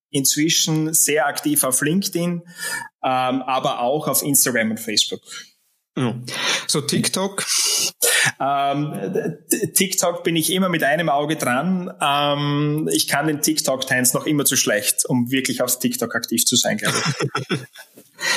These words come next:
Speaker 2: Ja, aber so die Gefahr, dass du, wenn du TikTok öffnest und zwei Stunden später die App wieder schließt, äh, das passiert nicht?
Speaker 1: Ähm,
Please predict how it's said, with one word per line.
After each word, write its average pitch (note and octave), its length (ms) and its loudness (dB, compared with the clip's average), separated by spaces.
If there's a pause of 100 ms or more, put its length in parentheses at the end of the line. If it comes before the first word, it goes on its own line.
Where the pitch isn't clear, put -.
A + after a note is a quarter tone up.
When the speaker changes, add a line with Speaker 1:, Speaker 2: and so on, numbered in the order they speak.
(320)
Speaker 2:
Ja, G#3+ 220 4
aber C3 180 -2
so D#3 140 2
die D3 120 0
Gefahr, C3+ 320 0
dass D3+ 160 2
du, D3 120 0
wenn C3+ 120 2
du B2+ 100 0
TikTok D3+ 480 -2
öffnest C#3 520 0
und C3 160 0
zwei C3 240 2
Stunden C3+ 360 2
später C3 680 0
die B2+ 180 0
App B2+ 220 -2
wieder C3 180 2
schließt, B2+ 580 0
äh, B2+ 140 0
das A#2+ 200 -2
passiert - 420 2
nicht? - 380 -2 (280)
Speaker 1:
Ähm, C3+ 360 2